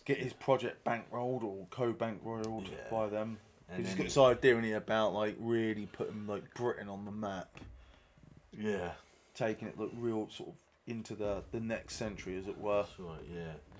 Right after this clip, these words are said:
Speaker 2: Serious organised crime, basically.
Speaker 1: Yeah.
Speaker 2: Um, and then you got his, his, I'm guessing his number two's, like, it's Charlie from Casualty.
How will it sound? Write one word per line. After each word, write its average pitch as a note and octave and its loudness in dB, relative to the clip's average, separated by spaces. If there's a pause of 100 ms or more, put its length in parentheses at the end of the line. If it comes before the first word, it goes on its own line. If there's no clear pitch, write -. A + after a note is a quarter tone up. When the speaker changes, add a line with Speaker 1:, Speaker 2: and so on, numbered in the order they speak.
(260)
Speaker 2:
Serious A2+ 0 (100)
organised F#2 -4
crime, D2+ -4 (220)
basically. C#2+ -10 (180)
Speaker 1:
Yeah. A2 -4 (640)
Speaker 2:
Um, F2 0 (720)
and G#2+ -8
then G2+ -4
you G#2 -2
got G2+ -2
his, - -8
his, A2 -10
I'm G2+ -6
guessing A#2 0
his G#2 -6
number G#2+ -2
two's, G2 -6
like, F#2+ -4 (140)
it's - -18
Charlie G2 4
from D#2+ -14
Casualty. D2+ -4